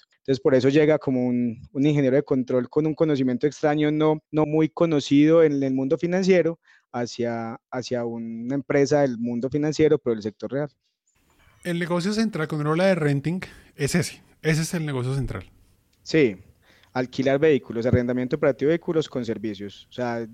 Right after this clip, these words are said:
Speaker 1: uno paga por usar, por usar un vehículo, ya el uso, pues, lo da cada empresa, cada persona.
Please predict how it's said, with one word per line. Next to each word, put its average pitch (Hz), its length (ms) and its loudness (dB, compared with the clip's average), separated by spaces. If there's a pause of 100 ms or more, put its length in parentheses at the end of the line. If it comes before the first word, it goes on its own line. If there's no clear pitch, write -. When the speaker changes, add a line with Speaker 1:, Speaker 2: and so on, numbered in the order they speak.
(140)
Speaker 1:
uno 143 220 -2
paga 185 500 0 (400)
por 131 140 4
usar, 107 300 -2 (280)
por 127 140 -2
usar 123 180 -2
un 135 120 -4
vehículo, 170 500 2
ya 120 220 0
el 120 100 -2
uso, 139 220 -2
pues, 143 200 -4
lo 135 140 0
da 131 200 2
cada 135 240 -2
empresa, 147 500 2
cada 123 260 -6
persona. 151 480 -6